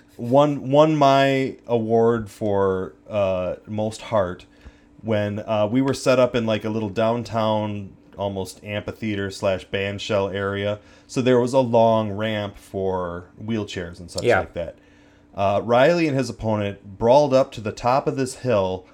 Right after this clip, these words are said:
Speaker 1: whereupon Riley was inserted into a trash can,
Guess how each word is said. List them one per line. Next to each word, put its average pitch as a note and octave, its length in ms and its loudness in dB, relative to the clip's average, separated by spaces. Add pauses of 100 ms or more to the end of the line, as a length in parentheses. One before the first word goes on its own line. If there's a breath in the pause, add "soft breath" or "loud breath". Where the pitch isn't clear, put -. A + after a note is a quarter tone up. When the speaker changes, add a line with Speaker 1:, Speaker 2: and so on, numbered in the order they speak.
(240 soft breath)
Speaker 1:
whereupon A#2+ 580 2
Riley A2+ 540 0
was F#2+ 380 -6
inserted C3 680 -4
into D3 320 -2
a A#2 60 0
trash F#2 460 -4
can, F2+ 500 -8